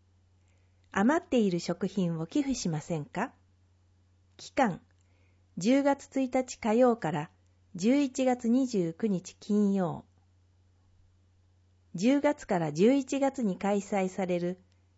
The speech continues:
県のフードドライブキャンペーンに合わせて、市が協定を結んでいる明治安田生命保険相互会社と連携して、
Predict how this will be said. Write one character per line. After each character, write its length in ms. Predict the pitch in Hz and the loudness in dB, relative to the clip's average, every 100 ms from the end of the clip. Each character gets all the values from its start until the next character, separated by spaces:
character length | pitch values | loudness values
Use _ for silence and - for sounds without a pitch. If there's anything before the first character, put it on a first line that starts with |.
| - | -2
県 280 | 311 277 | 2 4
の 100 | 226 | 2
フ 260 | 254 240 262 | 0 0 2
ー 20 | |
ド 120 | 269 269 | 4 4
ド 120 | 262 | 4
ラ 140 | 262 | 4
イ 40 | 254 | 2
ブ 160 | 247 | 0
キ 100 | 247 | 0
ャ 80 | 240 | 0
ン 80 | 240 | 0
ペ 260 | 254 240 | 0 2
ー 40 | 214 | 2
ン 60 | |
に 120 | 170 160 | -2 -2
合 80 | |
わ 120 | 165 180 | -4 -4
せ 120 | 165 | -6
て、 280 | - - - _ _ _ _ _ | -8 -10 -12 _ _ _ _ _
市 200 | - 294 | -8 -2
が 140 | 285 247 | 2 2
協 260 | - 247 | 2 2
定 260 | 240 247 233 | 2 2 4
を 120 | 220 | 2
結 320 | 214 208 233 | 0 -2 0
ん 100 | 220 | 0
で 120 | 208 202 | 2 0
い 120 | 202 | 0
る 200 | 196 196 _ _ _ _ | -4 -6 _ _ _ _
明 240 | 240 302 269 | 2 4 2
治 160 | 202 | 2
安 260 | 160 165 - | 0 -2 2
田 140 | 262 | 2
生 280 | 269 285 262 | 4 4 6
命 240 | 254 254 247 | 6 4 4
保 140 | 240 | 0
険 280 | 233 165 143 | -2 -4 -4
相 280 | - 233 247 | 0 2 6
互 200 | 240 226 | 6 6
会 180 | 226 208 | 4 2
社 160 | 160 | -4
と 240 | - 123 - | -6 -8 -4
連 280 | 165 196 196 | 2 2 2
携 180 | 196 180 | 0 0
し 140 | 180 - | 0 -4
て、 240 | 175 180 | -4 -4